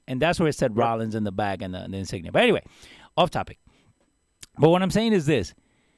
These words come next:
Speaker 1: and I understand, again, I understand that it has to do with imaging and it has to do with, you know, you trying to sell your toys and all this and that, right?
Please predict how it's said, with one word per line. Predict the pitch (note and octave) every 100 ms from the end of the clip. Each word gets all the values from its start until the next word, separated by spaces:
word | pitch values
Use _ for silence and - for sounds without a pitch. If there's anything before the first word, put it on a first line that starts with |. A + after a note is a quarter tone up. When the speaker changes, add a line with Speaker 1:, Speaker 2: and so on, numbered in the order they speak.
| _ _ _ _ _ _ _ -
Speaker 1:
and | D#3+ F3
I | G3
understand, | A3+ G#3 - G3 D3
again, | C3 C#3+
I | A#2+
understand | C#3 D#3+ - E3 C#3+
that | B2
it |
has | C3 A#2+
to | C#3+
do | C3+ C3+
with | A#2+ B2 -
imaging | B2+ B2+ A2+ B2 A#2
and | A2+
it |
has | A2 B2 -
to | A2+
do | G#2 B2
with, | A2+ A#2 C3
you |
know, | A#2+ A2 G#2+
you | G#2+ A#2+
trying | G#2+ B2+
to | A2+
sell | - G2+
your | F2+
toys | - G#3 G3+ F3+ D#3+ C3
and | B2 A#2+
all | A2+ A2+ A2+
this | A2
and | A2
that, | F2+ E2
right? | G#2 C3